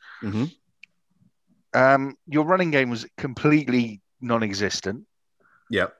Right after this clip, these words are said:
Speaker 2: James Conner, basically, you throw him on the scrap heap, mate, 'cause, you know, no one. I'd, I'd be amazed if he turned up anywhere other than Miami as a third stringer, to be honest.
Speaker 1: Right.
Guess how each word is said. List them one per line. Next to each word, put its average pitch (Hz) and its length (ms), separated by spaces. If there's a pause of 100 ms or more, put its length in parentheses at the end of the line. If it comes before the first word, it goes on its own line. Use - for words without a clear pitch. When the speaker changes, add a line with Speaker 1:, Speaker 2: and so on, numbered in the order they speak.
Speaker 2:
James 135 300
Conner, 127 340
basically, 101 840 (380)
you 95 140
throw 110 300
him 101 100
on 95 100
the 90 60
scrap - 340
heap, 85 220
mate, 87 200 (200)
'cause, 92 300 (300)
you 101 120
know, - 140 (100)
no 117 180
one. 117 420
I'd, 131 180
I'd 135 200
be 143 140
amazed 131 580
if 98 100
he 107 140 (140)
turned 110 240
up 104 140
anywhere 104 360
other 98 240
than 98 240 (500)
Miami 101 540
as 95 160
a 98 60
third 98 300
stringer, 90 420 (500)
to - 120
be 76 140
honest. 95 420 (600)
Speaker 1:
Right. 95 280